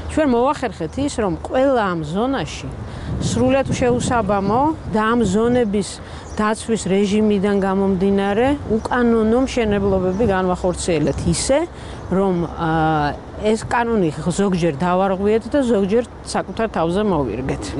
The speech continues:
აი ასე გაჩნდა რაღაცა შენობები, რომლებიც უკვე რეალობაა, რომელსაც ვერასოდეს გამოსწორების თვალსაზრისით ვერაფერს ვერ გავუკეთებ. ეს არის, ვთქვათ, იმელის უკან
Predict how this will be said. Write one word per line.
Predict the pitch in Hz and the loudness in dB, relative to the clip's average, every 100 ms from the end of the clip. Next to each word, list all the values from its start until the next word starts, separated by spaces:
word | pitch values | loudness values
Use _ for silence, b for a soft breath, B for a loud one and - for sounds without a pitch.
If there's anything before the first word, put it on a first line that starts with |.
| 135 - B B B | -6 -8 B B B
აი | 262 | 0
ასე | 302 330 | 0 2
გაჩნდა | 247 262 - 294 | 0 0 -2 0
რაღაცა | 254 220 214 202 | 2 0 -2 -2
შენობები, | 208 208 208 240 285 | 0 0 2 2 2
რომლებიც | 247 220 226 185 - | 2 2 2 0 -2
უკვე | 180 262 285 - B B B B - 160 | 0 0 0 -4 B B B B -8 -2
რეალობაა, | 165 196 214 220 208 190 233 | 0 2 2 2 2 2 2
რომელსაც | 262 220 226 165 - | 2 -2 -2 -4 -4
ვერასოდეს | 170 202 233 226 233 196 180 - - - - - 131 113 - - | 0 2 2 0 -2 -2 -2 -4 -6 -6 -6 -6 -6 -6 -4 0
გამოსწორების | 170 190 202 202 185 175 | 0 0 0 0 0 0
თვალსაზრისით | 202 180 196 170 156 139 | 0 0 0 0 0 -2
ვერაფერს | 147 156 160 170 | 0 0 0 0
ვერ | 180 | 0
გავუკეთებ. | 175 185 185 220 269 294 - B B | 2 2 2 0 0 0 -2 B B
ეს | B 202 | B 0
არის, | 285 | 0
ვთქვათ, | - 254 208 | 2 0 2
იმელის | 185 202 226 - | 2 2 2 0
უკან | 180 208 226 | -2 2 0